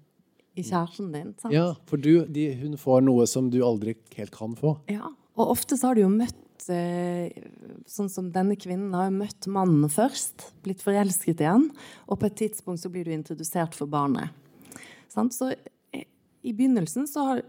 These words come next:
Speaker 1: har bare mannen sett på henne med det myke, fine blikket, og plutselig så oppdager du, «Å ja, du ser sånn på en annen nå. Hei, fire år der nede.» Så blir du sjalu, selv om du tenker, skjønner jo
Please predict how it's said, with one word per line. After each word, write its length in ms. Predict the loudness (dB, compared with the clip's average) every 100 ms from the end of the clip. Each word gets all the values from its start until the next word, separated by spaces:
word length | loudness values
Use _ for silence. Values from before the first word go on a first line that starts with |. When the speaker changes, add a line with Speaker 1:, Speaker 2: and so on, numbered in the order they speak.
| -14
Speaker 1:
har 340 | -6 -2 -2
bare 500 | -4 -2 2 4 6
mannen 420 | 6 6 4 4
sett 320 | 0 -4 -6
på 120 | -10 -10
henne 520 | -8 -4 -2 0 0 -2 -16 _ _
med 180 | 0
det 120 | 2 2
myke, 680 | 0 -4 -10 -6 -2 -2 -6 _ _ _ _
fine 560 | -16 -2 0 2 2 2
blikket, 480 | 0 -4 -8 -12 -12 -12
og 120 | -16
plutselig 540 | -6 -6 -4 -4 -2
så 140 | 0 0
oppdager 500 | 0 0 0 2 2
du, 120 | 2 0 -4 -18 -20 -8
«Å 80 | -6
ja, 220 | -6 -6
du 100 | -6
ser 220 | -6 -4 -4
sånn 240 | -2 -2
på 120 | -2
en 100 | -4 -2
annen 480 | 0 2 4 4 4
nå. 120 | 2 -2 -8 _ _ _ _ _ _ -8
Hei, 380 | -2 -2 -2
fire 420 | -8 -8 -4 0 2
år 200 | 2 2
der 120 | 0
nede.» 360 | 0 -2 -2 -4
Så 160 | -4 -8
blir 160 | -6 -6
du 80 | -8
sjalu, 480 | -8 -6 -6 -6 -4
selv 260 | -2 -2
om 100 | -2
du 80 | -6
tenker, 460 | -8 -12 -2 -2 -2
skjønner 680 | -6 -6 -4 -4 -6 -10
jo 140 | -10